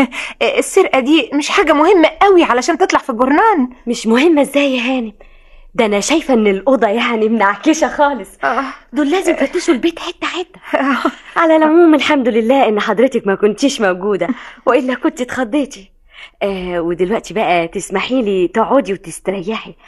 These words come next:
Speaker 2: علشان نقدر نتكلم مع بعض.
Speaker 1: آه، م-، ما أصلي، آه، أنا خلاص، آه، قلت كل حاجة لحضرة الضابط.
Speaker 2: آه، عارفة، عارفة، لكن اللي قلتيهوله غير اللي هتقوليهولي أنا. أصل في تفاصيل صغيرة قوي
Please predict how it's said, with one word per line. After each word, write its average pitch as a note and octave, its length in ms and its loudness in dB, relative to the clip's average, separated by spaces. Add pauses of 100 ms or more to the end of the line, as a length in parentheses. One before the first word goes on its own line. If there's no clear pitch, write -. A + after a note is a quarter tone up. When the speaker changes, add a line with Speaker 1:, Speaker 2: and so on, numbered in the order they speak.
(120)
Speaker 2:
علشان C#4 340 0
نقدر A#3+ 220 2
نتكلم A3 440 -2
مع G#3 140 -4
بعض. B3 240 -4 (200)
Speaker 1:
آه، B3+ 160 -2
م-، C4+ 200 -4
ما C4+ 280 0
أصلي، C#4 260 -2
آه، - 320 -4
أنا - 340 0
خلاص، B4 580 2
آه، B3 260 4 (460)
قلت A#4 200 0
كل A4 260 4
حاجة F4 140 -2
لحضرة F#4 340 0
الضابط. D#4+ 460 2 (760)
Speaker 2:
آه، F#3 40 0 (280)
عارفة، C#4+ 260 0
عارفة، F#3+ 340 -2 (500)
لكن B3 260 2
اللي G#3 180 4
قلتيهوله G#3+ 680 2 (260)
غير D#4 240 4
اللي C4 220 4
هتقوليهولي A3+ 680 2
أنا. F3 220 -4 (580)
أصل D#4 240 -2
في G4+ 160 0
تفاصيل C#4+ 440 0
صغيرة A3+ 600 0
قوي A3+ 260 0